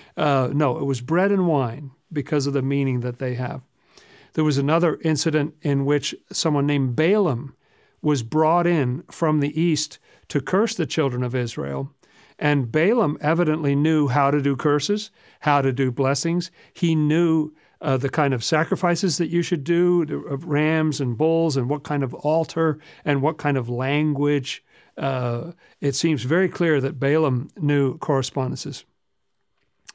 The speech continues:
Perhaps the most interesting example to me is the Philistines. The Philistines, who lived in the lower parts of the land of Canaan, uh, at one point captured the Ark of the Covenant,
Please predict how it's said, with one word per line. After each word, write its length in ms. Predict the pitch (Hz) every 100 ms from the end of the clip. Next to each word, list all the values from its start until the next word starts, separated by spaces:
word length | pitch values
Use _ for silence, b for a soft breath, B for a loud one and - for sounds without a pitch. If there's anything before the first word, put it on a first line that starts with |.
| b b b b b -
Perhaps 340 | 180 214 -
the 60 | 170
most 260 | 160 156 -
interesting 480 | 190 208 226 - 160
example 480 | 139 131 135 135 135
to 100 | 143
me 240 | 139 143
is 280 | 127 147 117
the 100 | 131
Philistines. 880 | - 175 262 233 - 139 123 131 - B B B
The 80 | 143
Philistines, 760 | - 214 254 - 151 135 131
who 160 | 151 143
lived 320 | 156 170 147
in 100 | 143
the 100 | 135
lower 300 | 143 170 175
parts 380 | - 139 135 135
of 60 |
the 80 | 139
land 200 | 135 135
of 80 | 120
Canaan, 400 | 139 127 123 127 _ b b b b b b b
uh, 420 | 156 135 127 123 - _ _ _ -
at 200 | 151 147
one 240 | 180 233
point 340 | - 175 156
captured 580 | - - 196 - - 175
the 160 | 147 -
Ark 300 | 156 165 156
of 80 | 120
the 100 | 127
Covenant, 560 | - 139 135 123 -